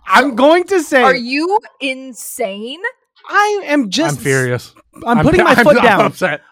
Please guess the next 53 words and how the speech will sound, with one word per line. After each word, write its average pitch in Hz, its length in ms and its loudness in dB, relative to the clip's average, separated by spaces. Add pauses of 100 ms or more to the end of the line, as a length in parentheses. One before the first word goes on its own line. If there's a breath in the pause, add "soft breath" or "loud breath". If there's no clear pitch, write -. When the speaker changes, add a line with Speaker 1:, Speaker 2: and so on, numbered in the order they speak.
Speaker 1:
I'm 190 100 -4
putting 285 260 0
my 294 120 0
foot 247 240 -2
down, 233 240 0
and 202 100 -2
I'm 196 100 -2
just 185 160 -10
going 202 220 -2
to 202 80 -6
believe 175 320 -4
in 254 100 -4
my 240 100 0
beliefs 202 420 -4
because 180 280 -8
that's 156 220 -8
what 127 120 -8
I 117 100 -10
was 104 160 -16
taught 151 260 -8
Speaker 2:
Well, 151 120 -4
Speaker 1:
growing 151 220 -4
Speaker 2:
I'm 151 60 -8
Speaker 1:
up. - 60 -12
Speaker 2:
cutting 359 480 -10
off 302 260 -6
your 180 140 -14
foot 175 360 -14
because 208 360 -10
Speaker 3:
Yep. 156 160 -8
Speaker 2:
that 226 320 -6
is 214 320 -12
absurd. 185 960 -12
Speaker 1:
That's 190 200 0
Speaker 3:
You 214 80 2
Speaker 1:
illegal, 240 480 2
and 185 180 -4
this 233 140 0
is 247 140 -2
recorded 220 480 2
evidence 208 420 0
Speaker 3:
You 190 60 -2
Speaker 1:
that 180 120 0
you 240 140 -2
would 214 120 0
actually 202 420 -4
har-, 196 200 -4
physically 277 600 -2
harass 208 420 2
me, 190 160 -4
lady. 170 380 -6
Speaker 3:
I'll 294 180 8
help. 254 220 0